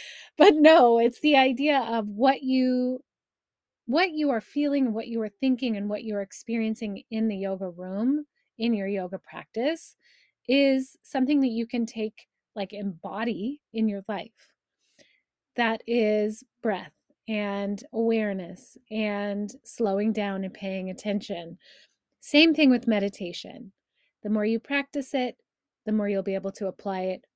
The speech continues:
when the shit really hits the fan, <laughs> if I'm gonna be blunt.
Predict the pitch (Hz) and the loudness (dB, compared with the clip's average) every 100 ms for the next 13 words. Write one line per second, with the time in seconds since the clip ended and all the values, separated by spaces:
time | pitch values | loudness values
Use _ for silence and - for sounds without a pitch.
0 | _ - 240 240 233 233 _ _ 220 226 | _ -2 0 2 0 -6 _ _ -10 -6
1 | - 262 240 233 233 233 - 220 277 294 | -4 -4 0 0 0 -2 -6 -4 0 0
2 | 160 - _ - - 339 - 302 - 247 | -4 -12 _ -20 -8 -8 -4 -6 -4 -2
3 | 226 196 180 180 170 151 - | -2 -2 -6 -10 -12 -14 -16